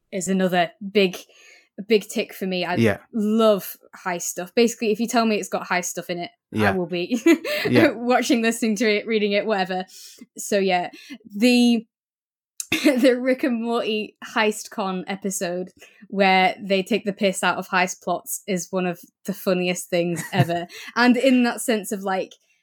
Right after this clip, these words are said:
Speaker 1: you can only really parody slash enjoy parody if you love it.
Speaker 2: Yeah.
Speaker 1: You know, it, it really does, <laughs> it really does take the piss, but I love it so much. Um, but yeah, and,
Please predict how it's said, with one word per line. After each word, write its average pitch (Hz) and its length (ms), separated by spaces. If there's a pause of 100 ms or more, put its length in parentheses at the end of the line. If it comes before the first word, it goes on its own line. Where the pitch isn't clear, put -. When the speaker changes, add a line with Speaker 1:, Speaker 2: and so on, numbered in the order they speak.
(220)
Speaker 1:
you 233 120
can 240 180
only 214 240
really 196 240
parody 190 640
slash 175 300
enjoy 185 260
parody 180 460
if 185 100
you 196 80
love 180 220
it. 190 160 (260)
Speaker 2:
Yeah. 113 240
Speaker 1:
You 202 80
know, 190 320
it, 185 460
it 202 80
really 220 260
does, 220 380
<laughs> - 40
it 285 400
really 262 260
does 254 220
take 240 180
the 226 80
piss, 254 260
but 202 80
I 202 100
love 208 180
it 202 140
so 196 160
much. 196 180 (380)
Um, 220 400 (100)
but 262 200
yeah, 240 260
and, 214 300